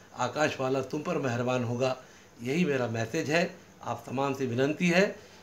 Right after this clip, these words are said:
मैं एक छोटा सा वर्कर हूँ, आपका भाई हूँ, आपका दोस्त हूँ। फिर आपसे निवेदन करता हूँ कि इस काबिल, इस कोविड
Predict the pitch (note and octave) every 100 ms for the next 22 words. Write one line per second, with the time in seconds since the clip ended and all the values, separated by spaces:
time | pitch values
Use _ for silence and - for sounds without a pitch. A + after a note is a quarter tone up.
0 | - B2 B2+ C3 C3+ C#3 C3 D3 D3 B2
1 | A#2+ B2 C3 F3+ F3 G3 G3+ - - -
2 | A#2+ B2 C#3 A#2 A2+ D3+ F3+ F3+ C3+ -
3 | B2 G#2 F#3+ G#3 F3+ C#3+ - - - -
4 | - - A#3 G#3+ F3 F3 D#3 D3 D3 C#3+
5 | C#3 A2+ D3 C3 A2 - - - - C3+
6 | C3+ - F3 G3 - - C3 B2+ C3+ -
7 | F3 G3 - - - - E3+ F#3 G3+